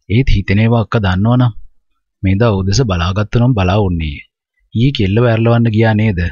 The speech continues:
එවරනම් ඔහුගේ මුවනේ ලස්සන සිනාවක් ආවේ. එද්දි රෑ දොළහත් පැනලා. එහෙට වැස්ස අක්කේ, පුදුම වැස්සක්. මං හිතුවා මල්ලි එහෙ නවතින්නේ නැති කියලා." "පව්, මේ රෑ යන්නේ කොහමද?" කිය කිය දහ දොළොස් වාරක් ඇහුවා.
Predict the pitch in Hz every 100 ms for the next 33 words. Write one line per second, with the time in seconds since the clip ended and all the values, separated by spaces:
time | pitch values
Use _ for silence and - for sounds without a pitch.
0 | - - - 101 101 113 123 98 98 120
1 | 107 120 120 87 - 131 120 104 95 92
2 | - 82 76 67 - - _ _ - -
3 | - 107 120 117 123 110 104 127 - 90
4 | 82 - - _ _ - 104 101 107 95
5 | - 113 104 113 110 - 98 98 135 113
6 | 104 - - - _ _ _ _ _ _
7 | 101 113 120 147 117 123 123 156 104 107
8 | 135 101 85 87 78 76 - - _ _
9 | _ _ _ 117 110 101 107 113 120 120
10 | 87 101 117 107 107 113 107 101 104 120
11 | 95 98 104 107 - 107 110 - 127 139
12 | -